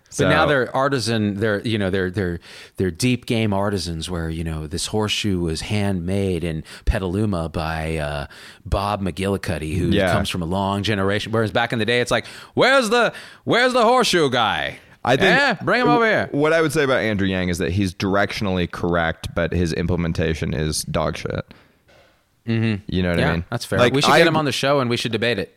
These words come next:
Speaker 2: Yeah, well, he's, he's like,
Speaker 1: Yeah.
Speaker 2: uh, never gonna be president, so it doesn't fucking matter anyway. <laughs> You know?
Speaker 1: Yeah, do you think that's true, or do you think he'll be, like, a wild card? I don't think he'll actually get elected, but do you think he'll actually be, get the nomination?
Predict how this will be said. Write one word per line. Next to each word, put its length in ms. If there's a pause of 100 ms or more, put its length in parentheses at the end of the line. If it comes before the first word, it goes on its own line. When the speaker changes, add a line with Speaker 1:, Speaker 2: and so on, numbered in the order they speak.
(120)
Speaker 2:
Yeah, 380
well, 260
he's, 260
he's 320
like, 220
Speaker 1:
Yeah. 240
Speaker 2:
uh, 80
never 280
gonna 200
be 260
president, 500
so 100
it 60
doesn't 220
fucking 300
matter 280
anyway. 400
<laughs> 40 (460)
You 240
know? 140 (480)
Speaker 1:
Yeah, 360
do 100
you 40
think 200
that's 280
true, 240
or 120
do 80
you 60
think 200
he'll 220
be, 100
like, 240
a 60
wild 320
card? 120
I 80
don't 120
think 100
he'll 160
actually 240
get 140
elected, 420
but 140
do 80
you 80
think 220
he'll 200
actually 240
be, 80
get 220
the 180
nomination? 640